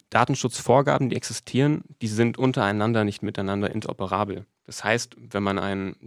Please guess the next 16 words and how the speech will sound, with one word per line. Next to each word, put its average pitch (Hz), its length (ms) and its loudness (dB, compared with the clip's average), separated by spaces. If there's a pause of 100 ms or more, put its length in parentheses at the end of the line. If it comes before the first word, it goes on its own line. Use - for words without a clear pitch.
(100)
digitalen, 113 800 0
panafrikanischen 104 920 -4
Binnenmarkt 107 540 2
eines 98 240 -6
Tages 101 560 -6
schaffen - 380 -2
möchte, 113 400 -2 (280)
dann 101 180 0
müsste 113 280 0
man 104 160 2
sich 98 120 -8
Gedanken 107 420 0
machen, 107 380 -2 (180)
wie 123 320 -2
könnte 117 300 -4
man 104 280 -2